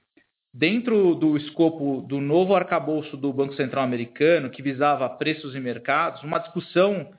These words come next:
que os mercados tinham era se resumir em entender se o Fed desconsideraria os choques da pandemia nos seus objetivos de inflação. Ah, a sinalização de alta de juro deve garantir mais atenção aos dados de mercado de trabalho,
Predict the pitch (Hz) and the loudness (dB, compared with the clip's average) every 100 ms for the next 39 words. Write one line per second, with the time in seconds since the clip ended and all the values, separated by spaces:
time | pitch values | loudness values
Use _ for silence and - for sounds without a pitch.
0 | _ _ _ - 160 160 151 147 139 - | _ _ _ -8 -4 -2 0 0 -2 -4
1 | - 180 180 165 165 175 175 175 170 190 | -6 0 2 0 0 2 2 0 0 -2
2 | 190 170 165 165 - 180 - 170 170 165 | -2 0 2 2 0 -6 0 0 2 -4
3 | 151 - 185 180 165 175 160 135 165 170 | -12 -4 -4 0 2 4 4 4 0 -2
4 | - 165 165 165 160 156 160 151 151 170 | -2 0 0 2 0 0 -2 -2 -2 -4
5 | 170 175 156 165 156 175 - 180 170 165 | -2 -2 0 0 0 0 -2 -4 -4 -4
6 | 139 170 180 175 - - 135 117 - _ | -4 -4 2 0 0 0 0 -2 -8 _
7 | _ _ _ _ _ _ - 143 143 143 | _ _ _ _ _ _ -2 2 4 4
8 | 147 156 - 190 190 190 180 202 240 180 | 2 -2 0 0 2 0 0 2 2 2
9 | 185 196 196 160 143 131 208 220 143 120 | 0 2 -2 -4 -4 -2 0 2 0 2
10 | 170 190 190 170 147 - 170 160 160 214 | 2 2 2 2 0 -2 -4 -2 -2 -2
11 | 208 202 202 180 - - 170 165 143 151 | -2 -4 -4 -6 -4 0 0 0 0 2
12 | 165 170 160 160 151 143 139 - 175 143 | 2 0 -4 -4 0 0 -2 -2 -2 2
13 | 147 170 185 | 2 0 -4